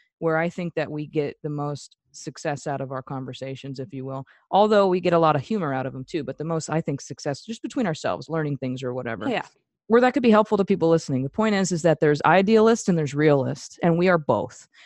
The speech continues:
Speaker 1: We understand what the ideal world looks like, but we are capable of letting go of that ego that we think about, "Well, this is the way it should be, and I'm not open to anything else." We don't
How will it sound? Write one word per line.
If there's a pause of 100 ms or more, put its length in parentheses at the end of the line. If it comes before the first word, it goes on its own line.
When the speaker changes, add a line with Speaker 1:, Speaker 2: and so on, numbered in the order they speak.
Speaker 1:
We
understand
what
the
ideal
world
looks
like,
but
we
are
capable
of
letting
go
of
that
ego
that
we
think
about,
"Well,
this
is
the
way
it
should
be,
and
I'm
not
open
to
anything
else."
We
don't